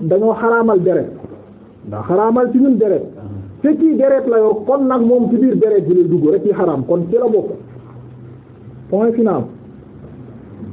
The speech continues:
Ñi ci des, ci seen biir ba léegi, ñu ne leen déedéet, def leen attention, ndax kii deret ji moomu ko.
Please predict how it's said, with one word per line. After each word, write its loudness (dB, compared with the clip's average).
Ñi 2
ci 2
des, 2
ci 2
seen 2
biir 4
ba 2
léegi, 2
ñu 0
ne 4
leen 4
déedéet, 2
def 2
leen 2
attention, -2
ndax -2
kii 2
deret 2
ji 2
moomu 2
ko. -6